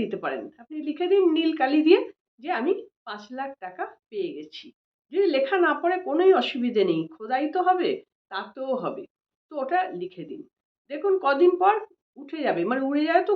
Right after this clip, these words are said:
কর্পূর, তাহলে লেখাটাও মুছে যাচ্ছে। মুছে যখন যাবে, ফের আপনি লিখে দেবেন, খেয়াল করবেন কখন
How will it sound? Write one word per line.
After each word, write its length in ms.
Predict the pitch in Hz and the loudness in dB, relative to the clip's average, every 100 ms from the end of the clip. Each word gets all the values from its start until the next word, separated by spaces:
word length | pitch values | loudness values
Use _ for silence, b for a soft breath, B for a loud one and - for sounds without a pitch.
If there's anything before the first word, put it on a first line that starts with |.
| - | -2
কর্পূর, 340 | 262 - 381 - - _ _ - | -4 0 -2 -2 -8 _ _ -12
তাহলে 180 | 262 285 | -8 -4
লেখাটাও 480 | 277 269 - - 214 - - - | -2 -2 -2 0 0 -2 -10 -14
মুছে 280 | 240 - 294 269 | -14 -8 -2 -2
যাচ্ছে। 320 | 247 - 349 415 _ _ _ _ _ _ | -2 -6 -16 -16 _ _ _ _ _ _
মুছে 280 | 247 285 381 370 | -10 -6 -2 0
যখন 200 | 359 359 339 | 2 4 4
যাবে, 180 | 302 403 523 - _ _ | 2 0 -4 -14 _ _
ফের 200 | - 302 285 | -10 -4 -4
আপনি 160 | - 302 233 | -4 -8 -8
লিখে 180 | 170 - | -12 -14
দেবেন, 180 | 127 98 - _ _ _ _ - | -14 -16 -20 _ _ _ _ -6
খেয়াল 220 | 294 339 320 | -2 -2 -2
করবেন 260 | 226 311 370 311 | -4 -4 -4 -4
কখন 200 | - | -4